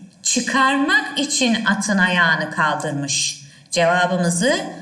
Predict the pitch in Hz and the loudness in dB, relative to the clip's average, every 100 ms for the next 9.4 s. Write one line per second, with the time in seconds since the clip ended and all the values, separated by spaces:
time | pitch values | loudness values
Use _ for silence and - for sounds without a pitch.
0 | - 180 190 202 208 202 214 208 226 233 | -8 -6 -2 0 2 0 0 0 4 4
1 | 233 226 311 339 285 240 254 254 339 453 | 4 0 -2 -2 0 0 0 0 2 0
2 | - - - - _ _ - 156 156 190 | -4 -12 -20 -20 _ _ -6 -4 0 2
3 | 339 - - - - - - 185 175 165 | 2 0 -6 -8 -16 -10 -2 0 0 0
4 | 190 285 - - - - 208 170 160 202 | 2 0 -2 -8 -10 -2 2 4 4 2
5 | 311 - - - - 185 208 190 185 185 | 0 -4 -10 -10 -4 -2 0 -2 -2 -2
6 | 165 156 156 214 302 349 - - - 170 | -2 0 2 2 2 -2 -10 -8 -4 -2
7 | 156 - 147 143 160 277 339 - - 240 | -2 -4 -4 0 2 2 0 -8 -6 0
8 | 247 233 185 - - - - - - - | 2 2 0 -4 -8 -14 -18 -20 -12 -2
9 | 226 349 - - | 0 0 -4 -10